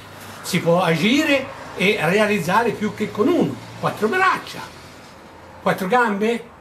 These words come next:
Ma, ma no. Comunque loro sicuramente hanno una capacità intellettiva superiore con due cervelli a quella di Einstein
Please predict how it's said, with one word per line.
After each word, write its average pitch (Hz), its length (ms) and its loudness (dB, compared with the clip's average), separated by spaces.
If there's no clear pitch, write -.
Ma, - 340 -8
ma 208 120 -2
no. 127 280 -4
Comunque 220 520 2
loro 214 300 4
sicuramente 226 920 -2
hanno 147 360 0
una 165 180 -4
capacità 170 760 -2
intellettiva 143 1000 -2
superiore 226 760 2
con 135 200 -6
due 139 120 -6
cervelli 285 720 0
a - 140 -2
quella 277 440 0
di 262 320 0
Einstein 139 1300 -2